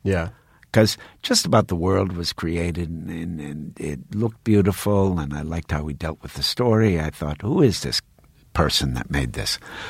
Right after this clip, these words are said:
Speaker 2: So <clears throat> I met him, and, uh, he knew my theater work. He knew film work.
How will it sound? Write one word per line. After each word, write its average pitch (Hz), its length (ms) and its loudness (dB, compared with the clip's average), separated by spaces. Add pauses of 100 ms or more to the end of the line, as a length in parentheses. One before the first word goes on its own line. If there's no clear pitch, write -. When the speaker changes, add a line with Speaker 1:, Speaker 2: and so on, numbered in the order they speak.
Speaker 2:
So 139 340 2 (200)
<clears throat> - 200 -8
I 123 640 2
met 143 240 6
him, 78 160 -2 (540)
and, 92 380 0
uh, 90 260 4 (720)
he 101 180 -2
knew 101 180 2
my 90 200 2
theater 123 380 0
work. 123 300 -2
He 85 80 -4
knew 80 200 -4
film 113 360 -2
work. 117 380 -4